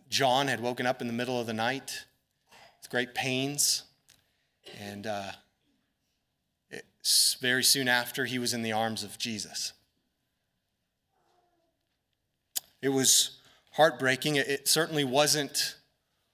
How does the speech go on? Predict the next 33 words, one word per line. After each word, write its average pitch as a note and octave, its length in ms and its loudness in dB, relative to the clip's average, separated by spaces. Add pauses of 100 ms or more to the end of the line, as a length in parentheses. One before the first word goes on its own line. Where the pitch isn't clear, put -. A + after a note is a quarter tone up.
what C3 160 -4
John C#3+ 320 4
and C3 120 0
Lana C#3+ 280 4
and C3 120 0
the B2 60 -2
boys C3 480 2
had B2 300 -2 (1400)
expected C#3 600 2
when C3 120 -2
they B2 140 0
went B2 180 -2
to G#2+ 80 -8
bed. A2 380 -4 (1080)
That C3 180 0
wasn't D3 340 0
the C#3 80 -2
message C#3 520 2
that C3 200 0
many C3+ 280 -2
of A#2+ 180 -4
us - 500 0
back B2 240 0
here C3 200 -2
in A2+ 100 -4
Billings B2+ 580 0
expected A#2+ 560 -2
to A#2+ 100 -6
receive A2+ 560 -2
the A2 60 -8
next A2 300 -4
morning. A2+ 380 -6
It A#2 60 -20